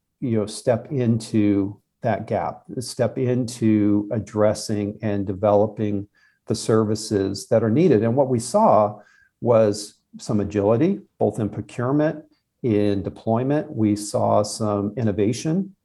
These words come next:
uh, in, uh, the kind of applications that got rolled out. Um, we saw some business reengineering. Hey, hey, rather than have them come into the office to complete a process, that's not possible. So let's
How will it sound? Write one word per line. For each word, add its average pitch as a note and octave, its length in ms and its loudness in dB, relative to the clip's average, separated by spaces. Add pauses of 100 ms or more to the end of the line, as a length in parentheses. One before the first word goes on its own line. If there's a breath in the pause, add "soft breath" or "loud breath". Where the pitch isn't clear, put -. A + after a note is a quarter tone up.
uh, G#2 440 0 (100)
in, G#2 600 -2 (480 loud breath)
uh, G2 160 -2
the G#2 100 -2
kind A#2 320 -2
of A2 100 -2
applications A#2 760 -2
that A#2 200 -2
got A2+ 240 2
rolled A2+ 260 0
out. A#2 380 2
Um, G#2+ 200 -2
we A2 120 4
saw G#2+ 340 2
some G2+ 300 -4
business A2+ 480 -2
reengineering. G#2 880 -2 (360)
Hey, B2 280 -10
hey, C#3 240 2
rather A2+ 300 6
than A#2 100 0
have A2+ 240 0
them A2+ 220 0
come A2+ 240 0
into A#2 340 0
the G#2 140 0
office G#2+ 520 2
to G#2+ 120 -6
complete G#2+ 720 -4
a A#2 80 -8
process, D#3+ 800 0 (160)
that's G2+ 200 0
not G2 200 -2
possible. A2 500 0
So A#2 180 -2
let's A2 480 0